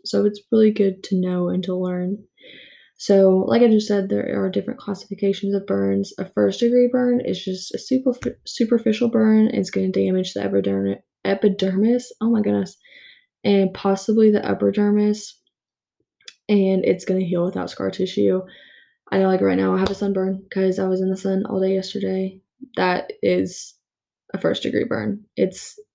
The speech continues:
not really something to be concerned about, and it's not gonna have any lasting effects.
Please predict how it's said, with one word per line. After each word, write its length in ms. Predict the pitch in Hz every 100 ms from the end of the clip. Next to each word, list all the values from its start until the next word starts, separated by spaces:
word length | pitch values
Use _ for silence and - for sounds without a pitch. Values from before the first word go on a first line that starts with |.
| _ _ _
not 500 | 202 190 185 185 -
really 200 | 185 180
something 260 | 185 185 180
to 80 | 180
be 220 | 180 185
concerned 400 | 190 214 294 277
about, 500 | 269 247 240 240 -
and 360 | 190 185 185 185
it's 220 | 175 -
not 180 | - -
gonna 160 | 202
have 160 | 196 214
any 200 | 214 214
lasting 400 | - 208 - 208
effects. 540 | 214 - - - -